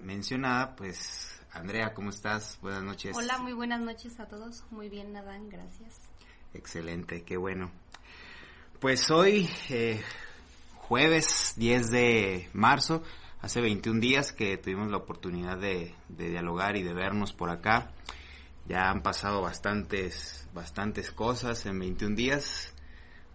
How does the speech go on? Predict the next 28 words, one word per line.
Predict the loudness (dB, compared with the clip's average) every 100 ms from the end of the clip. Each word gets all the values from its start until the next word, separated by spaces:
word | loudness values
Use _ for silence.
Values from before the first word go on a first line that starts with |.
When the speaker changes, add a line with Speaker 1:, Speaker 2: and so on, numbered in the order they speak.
| -12
Speaker 1:
Para | -2 0 0
hacer | 2 4 6
una | 6 4 4 4 4
especie | 2 0 2 2
de | 2 2
mapeo | 4 2 2 4 4 4
del | 4 2
cual | 2 4
no | 2 0
podemos | 2 4 4 0 0
salir, | 0 2 2 2 0
eh, | -2 -4 -6 -6 -4 -4 -4
librados, | -2 2 6 6 6 2 0 -4 -6
pues | -6 -4
bueno, | 0 0 0
la, | 0 -2 -6 -10 -14 -16 -16 -16 -16 -10
el | -6 -2
conflicto | 0 -2 -2 2 2 2 2 4 6 4 2
Ucrania-Rusia | 0 -4 2 4 6 4 2 0 0 0 -2
creo | 0 -4 -2
que | -2 0 0
se | -4 -6
potencializó | -6 -4 -4 -4 -4 -4 -2 -2 0
con | -4 -2
todas | -2 -2 -4
sus, | -8 -10 -12 -16
sus | -14 -10 -6
aristas. | -2 -2 -2 -2 -2 -4